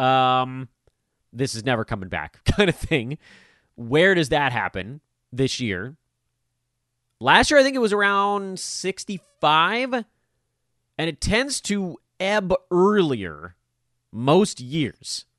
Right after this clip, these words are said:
So we'll find out if that does indeed continue. But one thing that I think we can take, uh, and maybe this should have been the topic sentence of today's podcast, I think maybe one of the things we can take away is that not only is there a no man's land where it's,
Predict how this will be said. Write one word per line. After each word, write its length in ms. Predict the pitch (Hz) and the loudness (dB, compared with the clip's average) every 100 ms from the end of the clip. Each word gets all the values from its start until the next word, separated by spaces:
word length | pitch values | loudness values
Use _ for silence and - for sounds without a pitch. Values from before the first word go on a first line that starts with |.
| _ _ | _ _
So 120 | 90 | -12
we'll 160 | 98 120 | -8 -2
find 260 | 151 151 | 0 2
out 140 | 151 135 | 0 -2
if 80 | - | -2
that 200 | 127 117 | -4 -2
does 220 | 120 113 | -4 -4
indeed 420 | 113 117 107 87 _ _ _ _ _ _ | -10 -10 -10 -12 _ _ _ _ _ _
continue. 580 | - 104 - 185 196 254 - _ _ _ _ _ _ _ | -12 -6 -2 -2 -2 -6 -10 _ _ _ _ _ _ _
But 80 | 135 | 0
one 240 | 131 196 208 | 6 6 6
thing 140 | 196 | 2
that 100 | 151 | 0
I 80 | 147 | -2
think 180 | 247 277 | -2 -4
we 100 | 196 | -2
can 220 | 147 131 - | -4 -6 -2
take, 260 | 175 214 | 0 0
uh, 60 | 156 - | -4 -4
and 400 | 127 131 123 - | -4 -4 -8 -6
maybe 260 | 135 147 127 | -4 -2 -2
this 160 | 127 | -2
should 120 | - | -2
have 60 | 123 | -4
been 140 | 120 | -4
the 100 | 107 | -4
topic 400 | 95 - 123 101 | -2 0 0 -2
sentence 320 | - 151 143 95 | -4 -4 -4 -8
of 100 | - | -10
today's 260 | 90 85 | -8 -8
podcast, 520 | - 80 82 87 87 127 | -6 -8 -8 -8 -6 -4
I 60 | |
think 160 | 135 156 | -4 -2
maybe 240 | 156 208 | -2 0
one 160 | 202 147 | 0 -2
of 60 | |
the 80 | 120 | -2
things 200 | 120 120 | -6 -6
we 80 | 113 | -6
can 120 | 110 | -6
take 200 | 98 101 | -6 -6
away 300 | 92 87 87 | -6 -6 -4
is 120 | 110 | -4
that 140 | 123 131 | -2 2
not 140 | 202 | 2
only 200 | 285 240 | 2 0
is 80 | 156 | -2
there 180 | 147 123 | 0 -2
a 40 | |
no 200 | 104 117 | -2 -4
man's 320 | 135 98 92 101 | -2 -4 -6 -8
land 340 | 87 80 92 - _ _ _ _ | -8 -8 -12 -16 _ _ _ _
where 520 | 110 135 127 120 110 - _ _ _ _ _ _ - | -2 2 4 2 -2 -8 _ _ _ _ _ _ -2
it's, 260 | 160 - | -2 -2